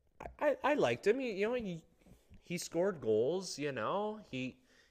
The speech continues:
he got the job done. So when Comtois jumped over the bench, I was quite excited to see Comtois take the shot. And you know what?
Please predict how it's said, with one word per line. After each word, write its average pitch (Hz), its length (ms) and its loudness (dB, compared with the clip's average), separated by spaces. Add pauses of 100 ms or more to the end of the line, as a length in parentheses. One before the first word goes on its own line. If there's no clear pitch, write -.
he 165 100 -8
got 160 260 -2
the 151 60 -10
job 113 400 0
done. 92 380 -6 (540)
So 139 760 8 (240)
when 139 400 4
Comtois 139 1040 6 (140)
jumped 139 320 2
over 131 240 6
the 110 80 -2
bench, 123 560 4
I 131 140 6
was 147 180 2
quite 135 260 4
excited 123 600 4
to 117 60 -10
see 120 220 -8
Comtois 113 600 2
take 113 280 -2
the 107 80 -4
shot. 98 580 0
And 95 420 -8
you 127 100 -4
know 120 140 -2
what? 143 260 -4